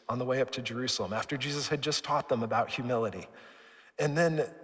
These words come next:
this, these were the same men who, who just a little while ago had abandoned Jesus and fled from him, run away, and just kind of left him all alone in the Garden of Gethsemane when Jesus was arrested. Think about Peter, their fearless leader, who here is,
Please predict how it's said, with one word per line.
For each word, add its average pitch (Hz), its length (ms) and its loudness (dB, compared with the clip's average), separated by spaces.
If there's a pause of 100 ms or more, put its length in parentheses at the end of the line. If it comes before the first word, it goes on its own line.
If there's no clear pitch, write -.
(100)
this, 175 280 4
these 185 260 0
were 208 80 0
the 185 100 0
same 180 380 2
men 185 240 2
who, 139 280 -2
who 151 180 -2
just 175 240 0
a 180 40 2
little 170 280 0
while 170 320 0
ago 147 240 4
had 147 160 0
abandoned 160 640 2
Jesus 147 480 2
and 139 200 -4
fled 156 560 -2
from 143 260 2
him, 107 300 0 (380)
run 151 240 0
away, 160 580 0
and 139 240 0
just 156 220 0
kind 170 160 -2
of 147 140 2
left 165 180 2
him 156 180 0
all 165 260 2
alone 160 300 8
in 139 60 0
the 131 80 -2
Garden 143 380 0
of 131 260 0
Gethsemane 143 720 0 (260)
when 139 140 0
Jesus 147 400 -2
was 139 160 -2
arrested. 120 640 -2 (640)
Think 175 140 -4
about 180 260 2
Peter, 170 440 4
their 127 120 0
fearless 185 540 2
leader, 160 300 2
who 139 160 0
here 202 420 2
is, 131 160 0